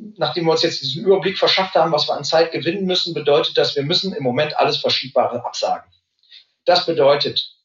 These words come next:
Herz-Kreislauf-Check-ups kann man auch noch im Mai machen. Krebsvorsorge und Hautkrebs-Screening kann man, wenn es dringlich ist, auch die fachärztlichen Kollegen bitten, dass sie es ausnahmsweise übernehmen. Und ich sag's ganz offen, auch wenn es mich selber auch hart ankommt,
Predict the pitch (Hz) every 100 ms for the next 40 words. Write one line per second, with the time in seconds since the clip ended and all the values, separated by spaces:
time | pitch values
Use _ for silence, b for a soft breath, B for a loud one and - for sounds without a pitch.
0 | _ - 151 - - 196 180 143 - 170
1 | 165 - 165 - - - - 143 156 139
2 | 123 131 127 - - 135 107 113 113 101
3 | - _ _ B B B B 190 190 -
4 | 165 165 165 165 135 175 - 165 - -
5 | 156 143 131 123 - _ - 165 175 175
6 | 147 135 - 143 170 190 180 - 175 -
7 | 131 - - - 139 - 160 151 151 -
8 | 127 143 143 135 135 127 151 165 165 _
9 | _ 143 - 131 - 123 127 120 117 117
10 | 113 113 113 107 104 - 202 226 - _
11 | _ _ _ - 156 160 - 135 131 -
12 | 170 190 170 - 143 - 143 143 135 139
13 | 123 139 139 - 135 120 120 123 143 147
14 | 139 143